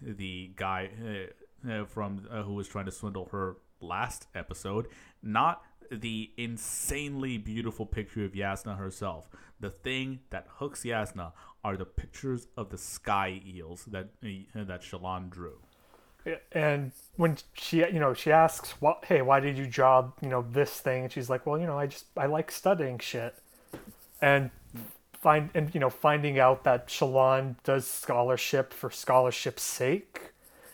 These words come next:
Speaker 2: and not for any reason like, uh, moving up in the world or, like, getting power is what impressed, uh,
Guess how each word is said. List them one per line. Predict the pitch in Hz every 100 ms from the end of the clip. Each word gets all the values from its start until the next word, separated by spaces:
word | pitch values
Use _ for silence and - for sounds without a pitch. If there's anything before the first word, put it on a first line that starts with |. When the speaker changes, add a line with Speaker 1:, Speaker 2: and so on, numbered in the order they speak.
| -
Speaker 2:
and | 156
not | 147 143 139
for | - 151 139 131 -
any | 160 147
reason | 135 135 139 127 135 127
like, | 117 113 - 147
uh, | 123 120 120 120 113 - - - - - - -
moving | 156 151 143 135
up | 135 143
in | 135
the |
world | 131 139 135 139 135
or, | 131
like, | 123 117 -
getting | 143 131 120
power | - 123 143 175 180 185 - -
is | 160 131 -
what | 147 147 143
impressed, | 156 135 - 147 131 - - -
uh, | 135 123 123